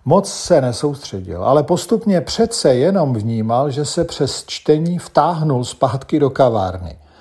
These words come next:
Ulevilo se mu a vrátil se mezi okolní lidi, kteří vůbec nic netušili. Jeho dočasná halucinace,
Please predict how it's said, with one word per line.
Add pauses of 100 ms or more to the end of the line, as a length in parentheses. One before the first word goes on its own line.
(680)
Ulevilo
se
mu
a
vrátil
se
mezi
okolní
lidi, (300)
kteří
vůbec
nic
netušili. (840)
Jeho
dočasná
halucinace,